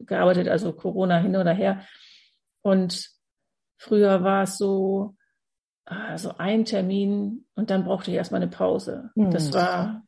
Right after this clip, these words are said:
Speaker 1: für mich so anstrengend. Das war also ein Termin am Tag und dann am besten erst am nächsten Tag gar keinen Termin,
Speaker 2: <laughs>
Speaker 1: damit ich mich erholen kann. Und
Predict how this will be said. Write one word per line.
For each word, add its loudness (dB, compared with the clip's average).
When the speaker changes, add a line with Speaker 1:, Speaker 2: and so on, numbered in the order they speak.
Speaker 1:
für 0
mich 2
so 2
anstrengend. 0
Das -4
war 2
also -2
ein 0
Termin 0
am -2
Tag -2
und -2
dann 2
am -2
besten -4
erst -4
am 0
nächsten 0
Tag -4
gar 0
keinen 0
Termin, 2
Speaker 2:
<laughs> -16
Speaker 1:
damit 2
ich -6
mich 0
erholen 4
kann. 2
Und -4